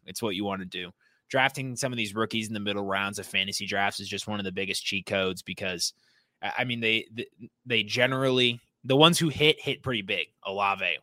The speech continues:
Wilson, Chase. W-, w-, we see it over and over again. So if these first round rookies are gonna hit, they're gonna hit big, which is why we're pushing the chips in on J S N. We're pushing the chips in on Zay Flowers. Jordan Addison, who looks pro ready too. We're pushing the chips in on him.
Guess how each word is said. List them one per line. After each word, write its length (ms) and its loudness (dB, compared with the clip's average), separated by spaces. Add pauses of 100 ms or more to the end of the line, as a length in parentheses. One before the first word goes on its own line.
Wilson, 460 -8 (160)
Chase. 480 -4 (340)
W-, 280 -12
w-, 160 -10
we 80 0
see 240 4
it 120 2
over 300 -2
and 80 -4
over 280 -8
again. 320 -10
So 200 -8
if 100 -8
these 160 -2
first 240 0
round 200 4
rookies 280 0
are 60 -2
gonna 160 -6
hit, 240 0
they're 100 -4
gonna 140 -6
hit 220 -8
big, 280 -2
which 140 -12
is 140 -14
why 340 -4 (260)
we're 120 -2
pushing 300 6
the 60 0
chips 300 0
in 140 -2
on 160 -2
J 160 4
S 160 -2
N. 160 -4
We're 100 -6
pushing 280 -2
the 80 0
chips 340 -2
in 200 -2 (380)
on 240 0
Zay 160 0
Flowers. 420 2
Jordan 280 6
Addison, 380 4
who 100 -6
looks 180 -2
pro 200 -2
ready 260 0
too. 180 -6
We're 80 -4
pushing 300 -4
the 80 -4
chips 260 -4
in 140 -6
on 140 -8
him. 280 -6